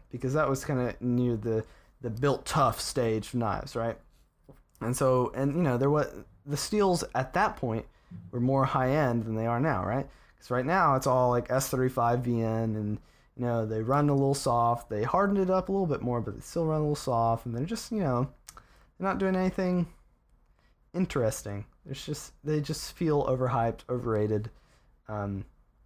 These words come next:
I liked the Sebenza that I tried for, like, two hundred dollars, you know,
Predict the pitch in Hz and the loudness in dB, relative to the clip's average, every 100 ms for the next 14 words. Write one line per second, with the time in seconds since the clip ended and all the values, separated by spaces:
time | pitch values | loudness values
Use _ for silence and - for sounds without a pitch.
0 | _ _ _ 120 147 131 147 - - 170 | _ _ _ 0 2 4 2 -2 -6 -4
1 | - 165 175 185 208 208 214 - _ _ | -2 0 0 0 -2 -4 -6 -14 _ _
2 | 151 156 175 - 180 202 254 - _ - | -2 2 2 0 0 0 -2 -10 _ -4
3 | 123 110 101 - - 147 139 117 101 101 | 0 0 -2 -6 -6 -2 0 -2 -2 -4
4 | 143 143 - - - _ _ - 104 104 | -2 -4 -8 -14 -20 _ _ -10 -6 -6